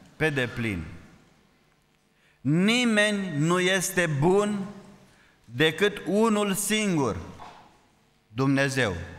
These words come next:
Și mie mi se pare că se face puțină lumină, să pun lucrurile la punct. Apostolul Iacov, un om pragmatic, foarte practic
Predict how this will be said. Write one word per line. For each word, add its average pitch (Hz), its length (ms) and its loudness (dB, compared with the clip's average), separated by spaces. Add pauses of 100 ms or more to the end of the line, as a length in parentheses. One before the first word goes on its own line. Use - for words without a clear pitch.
(920)
Și - 140 -10
mie 180 200 2
mi 170 120 0
se 151 160 0
pare 151 340 2
că 135 140 -4
se 135 120 -6
face 139 360 -2
puțină 123 420 -4
lumină, 117 600 -4 (500)
să 123 120 -4
pun 127 380 -2
lucrurile 123 540 -2
la 113 200 2
punct. 123 460 -2 (1120)
Apostolul 226 540 2
Iacov, 208 640 2 (260)
un 156 180 -2
om 190 220 2
pragmatic, 170 800 4 (680)
foarte 160 480 2 (120)
practic 180 600 2